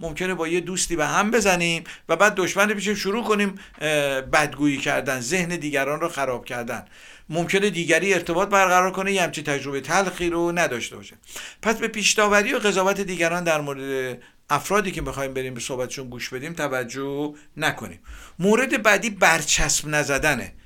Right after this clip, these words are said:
این مذهبیه، این چپه، این راسته، این ملیه. این برچسب زدن‌ها همه، این رفته خارج،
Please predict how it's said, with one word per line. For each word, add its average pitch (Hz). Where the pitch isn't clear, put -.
این 190
مذهبیه، 165
این 175
چپه، 170
این 170
راسته، 165
این 196
ملیه. 151
این 233
برچسب 143
زدن‌ها 139
همه، 147
این 208
رفته 185
خارج، 170